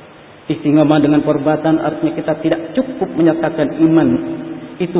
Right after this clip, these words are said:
hanya dengan ucapan dan ketetapan hati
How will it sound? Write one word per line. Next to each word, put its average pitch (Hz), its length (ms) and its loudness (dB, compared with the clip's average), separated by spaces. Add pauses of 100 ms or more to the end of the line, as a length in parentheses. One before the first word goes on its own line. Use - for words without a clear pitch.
hanya 254 300 4
dengan 208 240 4
ucapan - 800 -4 (640)
dan 196 160 4
ketetapan 196 640 -2
hati 165 480 -4